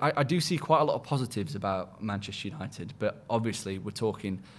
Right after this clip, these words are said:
they've got a lot of ground to make up, and I don't think they'll do that this season. Um,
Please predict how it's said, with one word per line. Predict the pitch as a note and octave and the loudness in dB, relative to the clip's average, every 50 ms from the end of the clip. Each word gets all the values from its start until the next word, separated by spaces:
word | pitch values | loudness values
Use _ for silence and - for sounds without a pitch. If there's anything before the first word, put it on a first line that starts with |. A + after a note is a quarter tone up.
| - - - - - - - | -20 -20 -20 -20 -20 -6 0
they've | - A#2+ A#2 | 0 2 4
got | - C#3 B2+ - | 6 4 6 6
a | A2 | 6
lot | A2 A#2 B2 C3 - - | 6 8 8 8 6 6
of | A2 - | 2 -2
ground | - A#2+ G#2 G#2+ G2+ - | 0 0 2 0 0 -2
to | G2+ | -4
make | G2 F#2+ F#2 F#2 - | -4 -4 -6 -6 -6
up, | F#2+ F2+ - - - | -8 -8 -8 -8 -8
and | - G#2 | -4 -2
I | G#2 | 0
don't | A2+ A#2 A2 | 0 0 0
think | A2+ F#2+ | -2 -4
they'll | G2 F#2+ G2 | -6 -6 -4
do | G2 G2 | -4 -4
that | F#2+ - F#2 | -4 -4 -4
this | G2+ F#2+ - | -6 -6 -6
season. | - G2 F2+ E2+ F#2+ F2+ F2+ - - | -6 -6 -6 -6 -6 -6 -8 -8 -10
Um, | G2 F#2+ F#2 F#2+ F2+ | -10 -8 -6 -6 -6